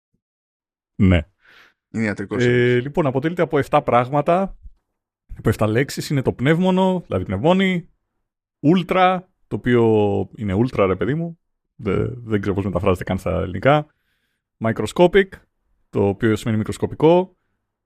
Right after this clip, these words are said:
Speaker 1: σίλικο, το οποίο είναι η σιλικόνη, volcano, το οποίο είναι το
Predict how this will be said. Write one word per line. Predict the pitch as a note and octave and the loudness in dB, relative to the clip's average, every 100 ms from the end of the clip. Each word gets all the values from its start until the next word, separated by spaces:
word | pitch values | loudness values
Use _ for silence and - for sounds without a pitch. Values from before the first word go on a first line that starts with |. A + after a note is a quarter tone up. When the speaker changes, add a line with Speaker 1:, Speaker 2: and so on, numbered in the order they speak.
| _ | _
Speaker 1:
σίλικο, | - C#3+ F3 F3+ F#3+ F#3+ | -6 0 2 2 2 0
το | C3+ | 0
οποίο | A2 | -2
είναι | A2+ | -4
η | G2+ | -4
σιλικόνη, | G2+ F#2+ F3 F#3 F#3 F3 E3+ _ _ A2 | -6 0 0 2 0 -4 -12 _ _ -8
volcano, | G2+ G2 F2+ E3+ F#3 F#3+ F#3+ F3+ _ _ _ _ _ | -4 -4 0 0 2 0 -2 -4 _ _ _ _ _
το | - | -6
οποίο | F#2+ A2+ | -4 -2
είναι | A2 A2 | 0 0
το | G#2 | 0